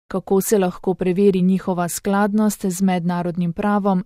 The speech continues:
mednarodnim humanitarnim pravom in etičnimi standardi. Monsignor Tomazi je tudi poudaril, da manjše vojaško tveganje in natančnost oboroženih brezpilotnih letal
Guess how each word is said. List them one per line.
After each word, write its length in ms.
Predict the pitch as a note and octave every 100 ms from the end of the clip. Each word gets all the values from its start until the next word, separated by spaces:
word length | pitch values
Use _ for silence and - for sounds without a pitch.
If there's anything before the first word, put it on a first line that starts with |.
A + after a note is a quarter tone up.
| -
mednarodnim 800 | G#3+ A3 G3+ G3+ F#3+ F3+ F3+ F3
humanitarnim 840 | - F3 E3+ F3 - G#3+ G#3 G#3 G3
pravom 500 | G#3 G3 F#3+ F#3+ - _ _
in 180 | A3 G#3+ -
etičnimi 600 | G#3+ G#3 F#3+ G#3+ G3+ G#3
standardi. 760 | - G#3 F#3 F3 E3+ F3 F3 E3 _ _ _ _ -
Monsignor 580 | F#3+ F#3 G3+ G3 G3 G3
Tomazi 560 | G3 F3+ F#3 G#3 A#3
je 220 | A3 F#3
tudi 300 | E3+ F3+ E3+
poudaril, 720 | E3+ F3 E3+ G#3+ A3 A3 G#3 - _
da 200 | G3+ G3
manjše 460 | G3+ A3+ A#3 - F3+
vojaško 600 | F#3 F3+ F3+ F3 - F3+
tveganje 680 | G3 A3 G#3+ A3 G#3 G#3+ F#3+
in 240 | F#3 F3+ F3+
natančnost 800 | F3 G#3+ G#3+ G#3+ A3 G3+ -
oboroženih 800 | F#3+ F3+ F3+ F3 F3+ F3+ G3 G#3
brezpilotnih 920 | F#3+ F3+ F3 - A3+ G3+ G3 A#3 G#3+ G3
letal 460 | F3+ - G#3 G#3+